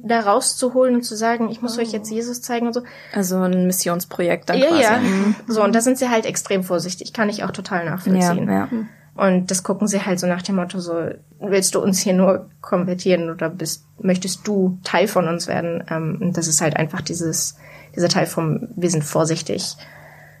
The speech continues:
Speaker 1: Ähm, bei mir ist es so, dass im September jetzt mein Unterricht anfängt <laughs> sozusagen.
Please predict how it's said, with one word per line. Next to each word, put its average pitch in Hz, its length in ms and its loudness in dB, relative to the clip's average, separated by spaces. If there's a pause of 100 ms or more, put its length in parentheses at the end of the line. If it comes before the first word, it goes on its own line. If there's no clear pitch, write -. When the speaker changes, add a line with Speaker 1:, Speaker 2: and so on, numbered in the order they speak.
(320)
Speaker 1:
Ähm, 202 280 4
bei 190 100 4
mir 185 140 4
ist 185 100 -2
es 190 160 -2
so, 185 220 2
dass - 600 -6
im 185 140 0
September 180 480 -2
jetzt 240 380 -2
mein 185 120 2
Unterricht 214 480 2
anfängt 262 360 -2
<laughs> - 0 -
sozusagen. 233 720 2